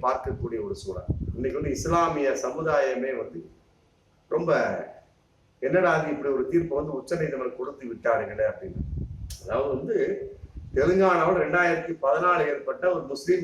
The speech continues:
தம்பதிகளுக்கு இடையில ஏற்பட்ட ஒரு விவாகரத்து சம்பந்தப்பட்ட வகையில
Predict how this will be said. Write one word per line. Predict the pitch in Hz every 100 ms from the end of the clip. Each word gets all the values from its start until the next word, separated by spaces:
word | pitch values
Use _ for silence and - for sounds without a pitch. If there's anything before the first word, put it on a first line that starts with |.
| -
தம்பதிகளுக்கு | 175 160 160 151 139 131
இடையில | 139 135
ஏற்பட்ட | 131 131 - 175
ஒரு | 156 120 139 - - _ _ _ _ _ _ _ _ _ _ _ _ _ _ _ _
விவாகரத்து | 127 147 175 160 147 139
சம்பந்தப்பட்ட | 139 135 131 123 117 117 113
வகையில | 110 107 101 139